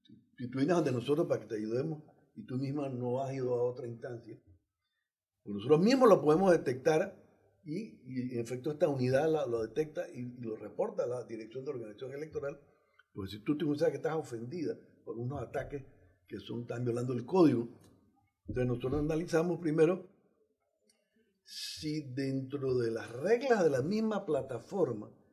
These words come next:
ese tipo de actuación implica una violación de, lo, de las reglas de ellos. Pues ellos están obligados a suspender las cuentas que violan sus propias reglas.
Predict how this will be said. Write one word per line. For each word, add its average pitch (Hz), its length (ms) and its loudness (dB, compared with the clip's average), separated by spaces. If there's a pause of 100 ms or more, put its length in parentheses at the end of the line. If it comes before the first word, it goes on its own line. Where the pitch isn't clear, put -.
(180)
ese 139 280 -6
tipo 147 340 0
de 123 100 0
actuación 120 800 -8 (240)
implica 120 420 -6
una 123 200 -6
violación 110 440 -8
de, 123 80 -8
lo, 98 120 -12
de - 320 -6
las 98 180 -10
reglas 127 340 -2
de 107 120 -8
ellos. - 180 -12 (1400)
Pues 107 120 -8
ellos 120 140 -4
están 135 140 -2
obligados 123 840 0 (380)
a 120 80 -12
suspender 123 1120 -2
las - 200 -8
cuentas 240 600 -2
que 127 140 -2
violan 143 400 0
sus 123 140 -6
propias 156 460 2
reglas. 107 320 -12